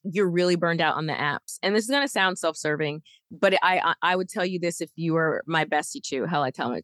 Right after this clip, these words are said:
close friends. If you feel like you're really burned out on the apps and or you're in a position where you're just not meeting new people or women or guys or whatever, people that just you feel are aligned with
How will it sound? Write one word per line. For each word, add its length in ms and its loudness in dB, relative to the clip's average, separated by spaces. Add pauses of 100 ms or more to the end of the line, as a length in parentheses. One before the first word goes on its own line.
close 180 -6
friends. 200 -10 (280)
If 380 4 (240)
you 200 0
feel 260 2
like 160 2
you're 100 -2
really 140 4
burned 220 0
out 100 2
on 60 -4
the 60 -2
apps 340 -2 (260)
and 340 4
or 200 4
you're 180 2
in 80 0
a 60 0
position 460 -4
where 120 4
you're 140 0
just 200 -6
not 440 4
meeting 440 0
new 180 0
people 680 4
or 200 2
women 360 0
or 140 0
guys 400 2
or 100 0
whatever, 680 2 (560)
people 440 2
that 220 0
just 360 -10 (180)
you 300 -2
feel 300 4
are 60 6
aligned 500 2
with 120 -12